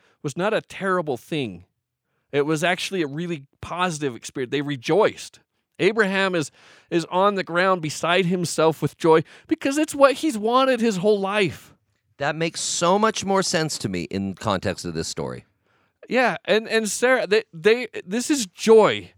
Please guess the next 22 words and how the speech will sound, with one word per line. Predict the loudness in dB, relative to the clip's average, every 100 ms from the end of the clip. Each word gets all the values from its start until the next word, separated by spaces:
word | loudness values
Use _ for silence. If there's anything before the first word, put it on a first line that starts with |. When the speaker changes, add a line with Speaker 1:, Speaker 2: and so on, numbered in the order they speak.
| _ _ -6
Speaker 1:
If | -4 -4
you | -2
go | 4 4
to | 4 2 0
it, | 2
if | 2 2
it's | 0
not, | 2 2 0 -2
then | -4 0
why, | 0 2 0 -2
how | 0 0
do | 0
you | -6
explain | -8 -8 -2 0 0 -2 -6 _ _ _ _ _ _ _ -2
Isaac's | 0 0 -2 -8
name? | -4 -4 -4 -12 _ _ _ _ _ _ _ _ _ _ _ _ _ _ _ _ _ -10
Um, | -4 -2 -4 -6 _ _ -20 -4
Speaker 2:
Luckily, | 2 2 4 2
I | 4
have | 2 -2
no, | 0 0
I, | 0